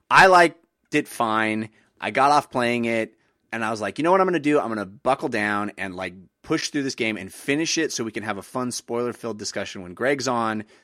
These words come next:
That'll be cool." I'm doing it. So I popped it back in, started playing. About an hour in, I was like, "I don't, I don't like this. I don't wanna be doing this.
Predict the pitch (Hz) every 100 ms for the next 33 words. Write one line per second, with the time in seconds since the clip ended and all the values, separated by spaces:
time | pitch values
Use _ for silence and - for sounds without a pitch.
0 | - 143 147 127 - 104 95 92 92 _
1 | _ _ _ - - 175 151 85 73 -
2 | 90 - 170 175 - 117 107 107 95 92
3 | 90 - _ _ _ _ - - 156 156
4 | - 127 120 117 117 107 110 104 - 120
5 | 135 135 113 104 101 101 - 101 101 101
6 | 98 92 - _ _ _ _ _ _ _
7 | - 117 160 160 _ _ _ _ _ _
8 | - 127 143 139 139 190 170 - - 123
9 | 131 110 110 120 151 165 170 - -